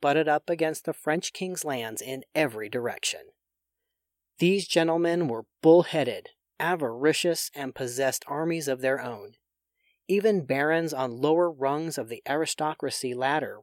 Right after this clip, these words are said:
raised hell of their own in the nooks and crannies of the greater lords' domains. Many of the most obnoxious made their homes just outside Capetian territory. On Good Friday,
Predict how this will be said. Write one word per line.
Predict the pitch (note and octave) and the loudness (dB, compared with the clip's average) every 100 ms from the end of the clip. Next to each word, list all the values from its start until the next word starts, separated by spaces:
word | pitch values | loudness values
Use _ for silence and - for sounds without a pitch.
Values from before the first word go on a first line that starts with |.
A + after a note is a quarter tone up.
| - | -4
raised | C#3 C#3+ - | -4 -4 -6
hell | - F#3 C#3 | -4 0 2
of | C#3 | 2
their | C#3+ D3+ | 2 0
own | E3 E3 A#2+ | 0 -2 -4
in | A#2+ | -8
the | B2 | -8
nooks | B2+ C#3 D3+ - - | -2 0 0 -2 -6
and | F#3 | -6
crannies | - C#3+ C3+ B2+ C3+ | -4 -4 -2 -4 -6
of | B2 B2 | -8 -8
the | A#2 | -10
greater | - C3 C3+ C#3 | 0 2 4 0
lords' | A#2+ A#2 A2 | -2 -6 -8
domains. | - B2 B2 G2 F2 - - - _ _ _ _ _ _ _ _ _ _ | -8 -6 -6 -8 -14 -20 -20 -20 _ _ _ _ _ _ _ _ _ _
Many | D#3 F3 F#3 | 2 6 4
of | D#3 | 4
the | D3 | 0
most | C#3 C3+ - | 2 0 -2
obnoxious | B2+ B2+ C#3 D3+ D3 - A2+ - | -10 -6 0 2 0 -4 -6 -8
made | B2+ B2 B2+ | -6 -6 -2
their | C#3+ | -2
homes | C3+ B2+ A2+ G#2+ - - | 0 -2 -4 -10 -14 -12
just | - F#3+ F#3 - | 0 0 2 0
outside | C3 - G3 F#3 C#3 | -2 -2 0 2 2
Capetian | - B2+ B2 A#2 C#3 | -2 -4 -4 -4 -6
territory. | B2+ F#3+ F3 C3+ A2+ - - _ _ _ _ _ _ - | -6 2 2 2 -6 -12 -18 _ _ _ _ _ _ -10
On | C3 B2+ | -6 -2
Good | E3 F#3 | 2 2
Friday, | - D#3 C3+ B2 A2+ A2+ | 2 2 4 2 -4 -8